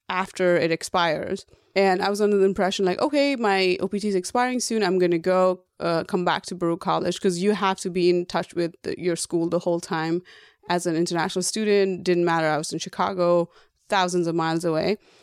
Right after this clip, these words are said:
So when I come back to New York and I check with my school to extend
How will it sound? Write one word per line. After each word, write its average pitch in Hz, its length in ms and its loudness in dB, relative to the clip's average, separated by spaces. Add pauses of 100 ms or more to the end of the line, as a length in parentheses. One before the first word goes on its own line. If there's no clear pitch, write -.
So 220 160 0
when 226 120 2
I 233 100 2
come 254 180 0
back 247 200 0
to 233 100 -4
New 214 60 2 (160)
York 208 260 2
and 180 140 0
I 170 300 2
check 208 300 -4
with 180 160 2
my 165 300 0
school 214 580 0 (380)
to 202 180 2
extend 190 680 0